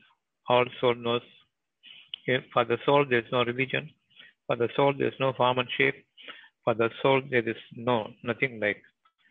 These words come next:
good and bad, only good, only justness, only righteousness,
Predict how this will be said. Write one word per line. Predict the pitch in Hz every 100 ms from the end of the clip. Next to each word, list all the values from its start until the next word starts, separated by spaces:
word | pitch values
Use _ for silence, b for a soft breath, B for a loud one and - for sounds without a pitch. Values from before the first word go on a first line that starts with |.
| _ -
good | 120 117
and | 104 104
bad, | 101 95 - _ _ -
only | 117 110 110
good, | - 101 - _ _ _ _ _ _ _ _ -
only | 113 113
justness, | 113 113 - - - - - _ _ _ _ _ _ _
only | 127 120 117
righteousness, | 113 - 127 -